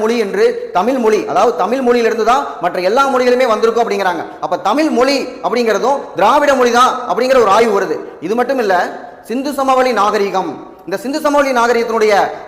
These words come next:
ஆய்வுல இருந்து இவங்க என்ன பண்ணுவாங்கன்னா சிந்து சமவெளி திராவிட நாகரிகம் சொல்லுவாங்க. இந்த சிந்து சமவெளிக்கான பகுதி எங்க?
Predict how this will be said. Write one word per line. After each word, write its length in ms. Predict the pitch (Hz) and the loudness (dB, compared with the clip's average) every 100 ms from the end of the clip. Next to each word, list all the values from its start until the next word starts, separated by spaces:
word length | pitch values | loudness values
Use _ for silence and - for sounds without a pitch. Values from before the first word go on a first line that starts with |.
| 165 | 0
ஆய்வுல 220 | 247 269 254 | 2 4 0
இருந்து 160 | 262 | 0
இவங்க 160 | 240 208 | -2 -2
என்ன 100 | 254 220 | -2 -2
பண்ணுவாங்கன்னா 440 | 208 180 156 180 240 247 - - - | -2 -2 -2 -2 -4 -6 -16 -20 -8
சிந்து 180 | 240 285 | -6 -2
சமவெளி 360 | 269 233 214 214 220 - 165 | 0 0 0 -2 -4 -8 0
திராவிட 320 | 226 285 269 247 | 2 4 4 2
நாகரிகம் 360 | 240 233 254 220 | 2 0 -2 -2
சொல்லுவாங்க. 300 | 202 170 143 - - - - - | -2 -2 -4 -12 -20 -20 -20 -12
இந்த 120 | 165 185 | -8 -6
சிந்து 160 | 233 294 | -6 -4
சமவெளிக்கான 380 | 285 269 247 233 | 0 0 0 0
பகுதி 220 | 220 254 247 | 0 0 0
எங்க? 120 | 233 | 0